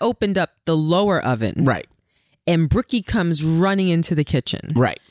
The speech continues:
Speaker 1: Now, mind you, she wasn't anywhere near the oven, but that's because I'm on my P's and Q's. I
Speaker 2: Correct.
Speaker 1: didn't feel a hundred percent confident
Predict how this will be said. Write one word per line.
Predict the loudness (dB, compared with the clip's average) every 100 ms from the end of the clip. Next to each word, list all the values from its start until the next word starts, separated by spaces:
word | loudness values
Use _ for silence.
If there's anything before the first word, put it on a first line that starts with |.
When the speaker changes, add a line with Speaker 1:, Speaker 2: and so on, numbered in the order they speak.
| _ _ -2
Speaker 1:
Now, | 2
mind | 2 2 2
you, | 2 2
she | 2 2
wasn't | 2 0 0
anywhere | 0 2 2 2
near | 2 2
the | -2 -2
oven, | -2 0 0 0 -2 -6 -14 _ -8
but | -6 0 0 0 -4 -12 -20 _ _ _ _ _ _ _ _
that's | -4 -2 -2 -4
because | -2 0 0 0 -2
I'm | 0 0
on | 0
my | 0 -2
P's | -4 -2 0
and | 0
Q's. | 0 0 0 0 0
I | 0
Speaker 2:
Correct. | 0 0
Speaker 1:
didn't | 0 -2
feel | 0 2 2
a | 2
hundred | 2 0 0
percent | 0 0 0 -4
confident | -2 0 -2 0 0 0